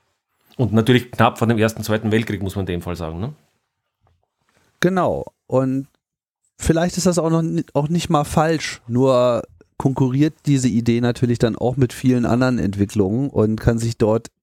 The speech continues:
Speaker 2: eben nicht unbedingt immer so durchsetzen. Auf der anderen Seite würde ich durchaus auch sagen,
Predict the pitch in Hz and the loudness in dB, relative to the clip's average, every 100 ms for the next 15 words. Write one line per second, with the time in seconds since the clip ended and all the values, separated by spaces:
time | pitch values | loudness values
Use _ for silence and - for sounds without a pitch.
0 | _ _ _ - 110 104 117 117 - 107 | _ _ _ -2 0 0 0 -2 -2 0
1 | 110 110 110 - 107 110 104 - 113 113 | 2 2 0 0 2 2 0 -2 0 2
2 | 113 113 127 151 - 82 - 69 - - | 2 2 0 0 -2 -2 -6 -14 -12 -4
3 | - - 107 113 117 110 110 104 107 110 | 0 2 2 2 2 0 -2 -4 -2 -2
4 | - 113 - 110 - - 107 107 98 110 | -2 -2 0 -2 0 -4 0 2 2 0
5 | 113 | -2